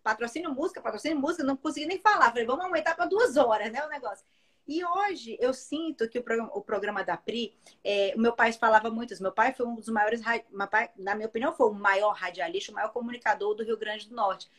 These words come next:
Ele começou no rádio. E ele, ele dizia assim, "No rádio, é, na televisão você faz fãs, no rádio você faz amigos."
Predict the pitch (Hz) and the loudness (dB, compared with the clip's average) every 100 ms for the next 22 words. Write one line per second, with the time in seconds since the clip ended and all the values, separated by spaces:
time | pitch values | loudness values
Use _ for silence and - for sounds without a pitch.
0 | _ - 247 262 240 226 277 302 190 170 | _ 4 4 2 0 4 4 2 0 0
1 | 156 - _ _ - 208 214 247 269 208 | 0 -4 _ _ -14 0 6 8 8 4
2 | 175 _ _ _ _ _ - 202 208 175 | -4 _ _ _ _ _ 0 2 2 2
3 | 226 220 220 185 185 220 180 214 247 233 | 2 2 0 -6 -4 -4 2 6 6 4
4 | 175 160 _ _ _ _ - 170 185 196 | -2 -10 _ _ _ _ -4 -2 0 0
5 | 214 214 208 214 233 220 220 - 226 - | 0 0 -2 -2 -4 -4 -8 -6 -4 4
6 | 220 240 - - 208 190 - 190 190 190 | 4 4 -4 -6 -4 -6 -12 -8 -4 2
7 | 196 196 190 - 202 202 202 233 247 202 | 2 0 -12 -10 -4 -2 0 -2 -4 -6
8 | 180 170 | -10 -12